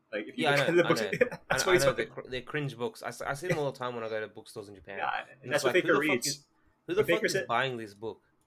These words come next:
Speaker 1: when Faker says his hobby is reading, that's what he's reading. He's not, like, reading, like, fucking literature. I mean, maybe read some, we could read some literature too, but I, I know that, that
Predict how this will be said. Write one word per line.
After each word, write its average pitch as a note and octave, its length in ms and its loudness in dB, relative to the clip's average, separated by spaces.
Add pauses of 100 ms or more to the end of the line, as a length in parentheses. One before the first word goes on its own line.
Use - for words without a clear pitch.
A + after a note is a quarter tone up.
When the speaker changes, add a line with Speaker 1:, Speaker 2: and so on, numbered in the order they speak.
(140)
Speaker 1:
when C3+ 120 -6
Faker F3 240 2
says F3+ 160 -6
his E3 140 -8
hobby D3+ 320 2
is A#2+ 100 -2
reading, A#2+ 340 -2
that's G#2+ 140 -4
what A#2 100 -8
he's A2 160 -8
reading. G#2+ 300 -6
He's A2 160 -16
not, C3 180 -2
like, A2 180 -2
reading, A2 280 -12
like, A2 100 -14
fucking G#2 220 -20
literature. G#2 500 -10 (160)
I E3 60 -2
mean, B3 120 -2
maybe B3 200 -4
read C3+ 120 2
some, A#2+ 240 -14
we A2 80 -18
could A#2 140 -8
read G#2 140 -14
some G#2 180 -14
literature F#2+ 400 -14
too, F#2 180 -10 (120)
but G#2+ 80 -6
I, A2+ 240 -4
I - 20 -6
know B2+ 160 -10
that, A2 220 -6
that - 100 -20